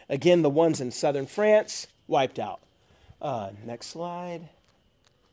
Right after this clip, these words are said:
Okay, so I'm gonna stop because now we're getting to those who are Orthodox. Every group that I'm talking about from now on are people who will dissent from the Roman Catholic Church,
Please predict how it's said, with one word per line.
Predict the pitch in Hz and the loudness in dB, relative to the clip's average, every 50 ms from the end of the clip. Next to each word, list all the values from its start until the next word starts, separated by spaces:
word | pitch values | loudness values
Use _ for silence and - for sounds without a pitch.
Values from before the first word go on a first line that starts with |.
| _ _ _ _ _ _ _ _ _ _ _ - - - - | _ _ _ _ _ _ _ _ _ _ _ -20 -14 -2 -2
Okay, | 196 185 208 185 151 135 | 0 2 2 0 0 0
so | - - 196 190 - - | -2 -2 -2 -2 -2 0
I'm | 208 247 302 330 330 | 0 0 0 0 0
gonna | 349 330 320 254 - | 0 0 0 0 0
stop | - - - - 170 139 107 - - - - _ _ _ _ | -2 -6 -2 0 2 2 2 -2 -8 -16 -20 _ _ _ _
because | - 170 160 - 196 170 165 139 - - | -6 -6 -2 2 2 2 2 2 -2 -8
now | 160 160 185 214 240 262 285 | -4 -2 0 0 4 4 4
we're | 269 262 262 240 | 4 4 0 0
getting | 190 170 208 202 202 202 202 196 | 2 2 2 2 2 2 -2 -4
to | - - 196 185 175 165 175 170 | -6 -4 0 2 2 2 0 0
those | 151 131 147 139 135 131 131 135 139 - - - _ _ _ _ _ _ _ _ | -2 0 2 4 4 2 2 0 -4 -6 -12 -14 _ _ _ _ _ _ _ _
who | - 170 165 160 | -2 0 4 4
are | 151 139 131 - - | 6 4 4 4 4
Orthodox. | 196 220 233 208 - - 135 110 - - - _ - - - - _ _ _ - _ _ - | 6 6 6 6 4 2 -6 -6 -6 -8 -14 _ -14 -14 -14 -14 _ _ _ -20 _ _ 8
Every | 180 202 226 269 285 269 | 8 8 10 8 6 4
group | 185 208 226 240 233 240 | 4 4 2 2 2 2
that | - 214 202 | 0 2 2
I'm | 202 196 | 2 0
talking | - 202 196 196 196 196 202 190 | 2 2 2 2 4 2 0 -2
about | 180 175 175 165 - | 2 2 2 2 0
from | - - 165 | -2 -4 -2
now | 165 156 151 156 165 | -2 0 2 4 4
on | 226 262 254 196 156 147 147 - - - - - - - | 6 6 6 6 4 2 0 -4 -12 -20 -20 -16 -2 4
are | 151 156 | 4 4
people | 156 - 208 240 247 254 247 233 226 | 6 6 4 4 4 6 8 6 6
who | 175 208 202 | 6 4 0
will | 185 165 170 156 | 2 4 2 2
dissent | 135 127 139 - - - - 190 214 247 247 - | 2 0 -4 -2 -2 4 6 8 8 8 4 2
from | - 233 226 226 | 2 2 4 4
the | 220 196 | 4 6
Roman | 202 202 202 202 196 | 6 6 6 6 2
Catholic | 196 202 202 190 190 - - - - | 4 6 8 8 8 6 2 -2 4
Church, | - 220 208 185 170 170 - - | 8 10 10 10 8 6 2 -6